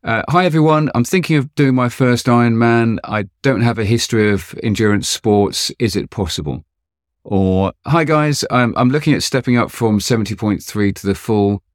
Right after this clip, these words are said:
I've only got ten weeks before the event. Is this doable?" Or another version would be something like,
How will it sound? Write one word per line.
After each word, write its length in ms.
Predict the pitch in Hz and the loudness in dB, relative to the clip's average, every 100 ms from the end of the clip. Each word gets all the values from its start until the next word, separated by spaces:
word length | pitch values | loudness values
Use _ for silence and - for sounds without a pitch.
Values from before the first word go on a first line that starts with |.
| _ _ - | _ _ -8
I've 140 | 107 | 0
only 220 | 117 113 | 0 0
got 340 | 95 110 104 - - | 0 0 0 -4 -12
ten 240 | - 123 104 | -2 0 2
weeks 200 | 101 - | -2 -4
before 320 | 101 110 101 | -6 -2 0
the 140 | 98 | 2
event. 480 | 98 95 101 95 - | 2 0 0 -2 -4
Is 220 | - 95 | -4 -4
this 180 | 101 95 | -2 -4
doable?" 560 | - 101 98 92 98 85 - _ _ _ _ _ | 0 0 0 0 -2 -4 -12 _ _ _ _ _
Or 300 | 131 123 120 | 0 2 2
another 240 | 131 135 117 | 2 2 2
version 460 | 113 110 98 101 | 2 0 0 2
would 120 | 98 | 2
be 200 | 95 98 | 2 0
something 400 | 98 107 95 101 | 0 -2 -2 -2
like, 240 | 95 98 | 0 -2